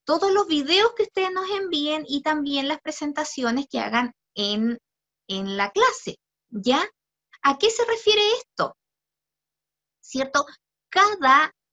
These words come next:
eh, hay criterios y, e indicadores.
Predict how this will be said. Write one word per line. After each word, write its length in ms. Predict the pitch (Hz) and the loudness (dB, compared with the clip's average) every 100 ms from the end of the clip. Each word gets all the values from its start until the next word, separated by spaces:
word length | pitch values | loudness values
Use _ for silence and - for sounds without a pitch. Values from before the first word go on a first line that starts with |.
| _ _ _ _ | _ _ _ _
eh, 1080 | - 262 254 240 240 233 233 233 226 233 226 - | 0 2 4 2 0 0 0 0 -2 -4 -4 -2
hay 200 | 269 269 | -2 0
criterios 540 | 240 240 359 392 415 | -2 0 2 2 2
y, 200 | 403 392 - | -2 -8 -4
e 140 | 294 320 | 0 0
indicadores. 960 | 320 302 285 285 277 285 - - | 0 -2 -2 0 4 2 0 -10